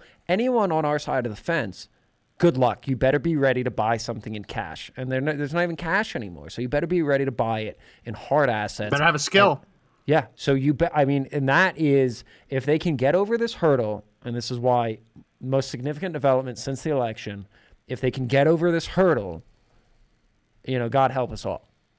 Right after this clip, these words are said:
Speaker 1: Because then, then, then, then the, the true, uh, vision of slavery they have in mind for the population comes to fruition. And it's just a matter of, you know,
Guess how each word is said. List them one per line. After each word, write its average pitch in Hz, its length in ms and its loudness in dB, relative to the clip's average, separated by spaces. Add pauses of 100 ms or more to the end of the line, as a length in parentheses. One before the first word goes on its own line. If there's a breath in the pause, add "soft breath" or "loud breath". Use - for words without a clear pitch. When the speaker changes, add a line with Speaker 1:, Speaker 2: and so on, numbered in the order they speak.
(720)
Speaker 1:
Because 120 360 -2
then, 123 400 0
then, 139 480 2
then, 139 380 2
then 147 260 2
the, 135 140 2 (100)
the 123 140 -4
true, 143 720 0 (560 soft breath)
uh, 113 160 -8
vision 131 460 2
of 117 100 -4
slavery 120 540 0
they 107 140 -6
have 113 300 -4
in 107 140 -8
mind 110 360 -6
for 123 280 -2
the 113 60 -8
population 107 680 -6
comes 98 240 -10
to 95 100 -14
fruition. - 520 -14 (420)
And 120 80 -6
it's 113 120 -8
just 127 200 -2
a 120 40 -6
matter 117 260 -4
of, 107 160 -12
you 123 120 -8
know, 104 180 -10